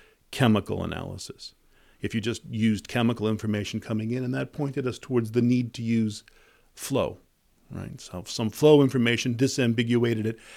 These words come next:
and our performance measures became closer to those of what a lobster actually does.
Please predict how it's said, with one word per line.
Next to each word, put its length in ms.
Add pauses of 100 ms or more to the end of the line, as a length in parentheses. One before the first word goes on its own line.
(200)
and 560
our 160
performance 480
measures 320
became 480
closer 540
to 160
those 340
of 320
what 280 (520)
a 80
lobster 640 (380)
actually 420
does. 380